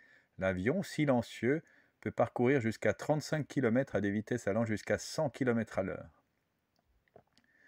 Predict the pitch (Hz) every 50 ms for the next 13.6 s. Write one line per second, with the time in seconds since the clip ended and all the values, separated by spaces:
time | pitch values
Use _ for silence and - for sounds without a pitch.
0 | - - _ _ _ 120 110 - 214 220 - - 117 110 117 123 - - - 208
1 | 196 143 117 110 117 120 127 117 - - 143 - - 208 202 - - 104 - -
2 | 107 101 - - 123 127 - 131 117 - - - 160 143 110 - - - - 185
3 | 202 - 202 175 170 175 160 - 143 135 131 127 107 110 107 - _ _ - -
4 | - - _ _ _ _ - 104 - - 110 101 98 113 117 117 113 113 - _
5 | - 196 190 165 - - - 160 151 135 131 139 131 123 120 131 143 139 117 95
6 | - - 113 110 113 107 - - 117 101 - 104 98 - - - 135 151 165 165
7 | - - - - - _ _ - 104 98 - 110 107 123 135 127 - 110 104 110
8 | 104 - 117 113 107 113 113 - - - 123 113 - - 113 - - - 107 -
9 | - - 196 175 - - - 156 151 160 156 139 127 117 107 95 87 92 92 85
10 | - _ _ _ _ _ _ _ - _ _ _ _ _ _ _ _ 98 90 -
11 | - 104 - 120 110 98 95 90 107 120 113 - - 151 165 175 143 113 87 95
12 | 95 98 92 - - - - - 113 110 104 - - - - 98 92 90 87 98
13 | 101 123 123 117 - 101 90 92 101 117 -